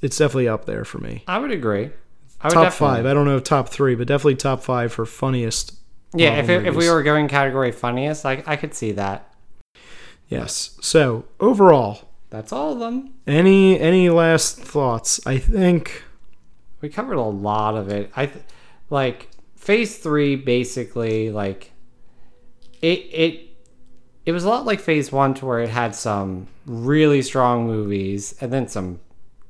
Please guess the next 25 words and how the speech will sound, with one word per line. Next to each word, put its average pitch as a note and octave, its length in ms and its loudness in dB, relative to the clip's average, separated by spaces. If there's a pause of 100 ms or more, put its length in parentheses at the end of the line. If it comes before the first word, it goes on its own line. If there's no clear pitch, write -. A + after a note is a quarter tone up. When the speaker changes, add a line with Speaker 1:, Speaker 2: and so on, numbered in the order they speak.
(240)
Speaker 2:
duds A2+ 560 0
looking G2+ 400 -6
back F#2 380 -8
at F2+ 200 -8
it. F2 220 -12 (640)
But, A#2 460 -2 (520)
I B2+ 100 0
mean, D3 240 0
it D#3+ 100 2
was F3+ 260 0
good D#3+ 300 4
in C3+ 380 0
the A#2+ 60 -4
fact C3+ 340 0
that A2+ 360 -2 (320)
it C#3 100 -4
felt F3 200 2
like - 460 -2 (600)
a B2 80 -6
lot B2+ 280 2
of G#2 60 -8
character A2 420 -4
development B2 640 -4
was A2 340 -8
made G#2+ 480 -4